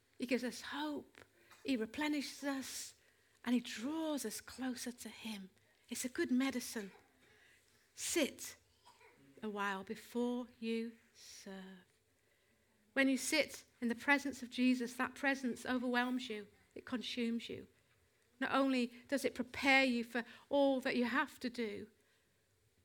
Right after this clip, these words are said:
but it's that moment of intimacy.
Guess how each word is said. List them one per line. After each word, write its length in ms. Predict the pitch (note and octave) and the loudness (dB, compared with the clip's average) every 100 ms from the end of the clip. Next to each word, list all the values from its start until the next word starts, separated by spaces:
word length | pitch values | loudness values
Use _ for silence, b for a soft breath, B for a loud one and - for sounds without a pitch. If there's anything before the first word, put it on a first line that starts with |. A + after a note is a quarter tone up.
| _ | _
but 180 | C#4+ G3 | -4 0
it's 140 | A3 - | -2 -2
that 180 | B3 A3+ | -2 0
moment 600 | A3+ B3+ B3+ A3+ G3 - A3 | 2 4 4 2 -2 -8 -10
of 100 | A3 | -4
intimacy. 840 | A#3 G#3+ - G#3 F#3+ - - - | -4 -4 -6 -8 -8 -8 -10 -14